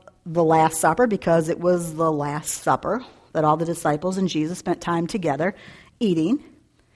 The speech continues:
And that's gonna be until Jesus says. He says, "It's gonna be until he comes and he eats it with us again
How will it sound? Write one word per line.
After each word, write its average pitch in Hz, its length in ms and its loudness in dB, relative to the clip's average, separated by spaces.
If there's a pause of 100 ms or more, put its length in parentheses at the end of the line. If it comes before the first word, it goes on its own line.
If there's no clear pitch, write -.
(360)
And 175 300 4
that's 175 340 4 (580)
gonna 170 220 4
be 196 160 2
until 220 380 2
Jesus 208 340 -4
says. 277 220 4
He 156 80 -4
says, 147 140 -6
"It's 139 100 -10
gonna 170 160 0
be 208 160 4
until 254 260 4
he 254 160 4
comes 269 320 4
and 226 100 2
he 240 200 -2
eats 262 240 -2
it - 80 -6
with 220 180 2
us 220 240 2
again 202 580 4